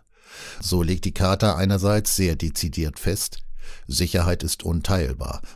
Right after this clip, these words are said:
und die Sicherheit jedes Teilnehmerstaates ist untrennbar mit der aller anderen verbunden.“ Diese Aussage fordert ein kollektives Sicherheitsverständnis im K S Z E O S Z E Raum.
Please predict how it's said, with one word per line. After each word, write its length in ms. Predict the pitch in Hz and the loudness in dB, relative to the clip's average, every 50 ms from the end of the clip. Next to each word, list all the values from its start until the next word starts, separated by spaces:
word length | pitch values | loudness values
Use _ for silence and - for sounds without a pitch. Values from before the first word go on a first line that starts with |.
| - | -6
und 120 | - - - | -6 -4 -2
die 100 | 76 71 | -2 0
Sicherheit 500 | - 90 87 - 92 80 80 80 - - | 0 0 2 2 2 2 2 0 0 -2
jedes 500 | 69 82 95 101 107 104 107 98 - - | -2 2 2 4 4 4 2 0 0 -2
Teilnehmerstaates 1080 | - 104 95 92 80 76 73 76 73 71 73 - - - 80 78 73 - 95 95 - 82 | 0 0 2 2 2 0 0 0 -2 -2 -4 -2 0 0 0 0 0 0 0 -2 0 -2
ist 260 | 80 - - - - | -4 -6 -6 -2 2
untrennbar 760 | 101 98 98 - - - 92 95 95 76 71 71 78 95 104 | 4 4 4 4 2 2 2 2 2 2 2 0 0 2 2
mit 280 | 95 80 71 - - | 2 0 0 0 -2
der 260 | 71 69 - - - | -4 -4 -4 -4 -2
aller 220 | 80 80 80 76 69 | -2 -2 0 -2 -2
anderen 340 | 76 73 67 71 76 78 71 | -2 -2 -2 -2 -4 -4 -2
verbunden.“ 680 | - - 95 92 - - - - - - 82 73 73 - - - - - - - - - - - - - - - - - - - - - - - - - | 0 0 0 0 0 -2 -2 -4 -8 -10 -10 -10 -10 -10 -12 -10 -8 -8 -8 -10 -12 -16 -20 -20 -20 -20 -20 -20 -20 -20 -20 -20 -20 -20 -20 -20 -8 0
Diese 340 | 113 123 127 113 131 123 - | 2 2 4 6 4 4 4
Aussage 480 | - 120 165 - - - 101 95 98 107 | 2 0 0 2 2 2 2 4 2 2
fordert 400 | - - 117 113 110 110 - - | 2 4 2 4 4 4 2 2
ein 180 | 95 101 95 | 0 0 0
kollektives 800 | - - - 120 107 98 - - - - 123 107 82 85 78 - | -2 0 0 2 2 2 0 -2 -2 -2 0 2 2 0 0 0
Sicherheitsverständnis 1160 | - 104 - - 92 78 73 71 - - - 87 85 - - 90 85 85 82 - 98 107 104 - | -2 -2 0 0 0 0 0 -2 -4 -2 -2 -2 -2 0 0 0 0 0 0 0 0 0 0 0
im 180 | - 82 80 71 | -2 -2 -4 -4
K 220 | - - 87 80 | -2 -2 -2 0
S 220 | 73 78 - - | 0 0 -2 0
Z 260 | - 98 85 - - - | 0 0 -2 -2 -4 -4
E 220 | 85 80 85 - | -2 -2 -2 -2
O 200 | - - 85 73 | -2 -2 -2 -2
S 200 | 69 82 - - | -2 -2 -4 -2
Z 320 | - - 82 - - - | -2 -4 -4 -4 -8 -6
E 80 | 127 117 | -4 -4
Raum. 320 | 85 80 69 - - - | -4 -4 -4 -6 -6 -10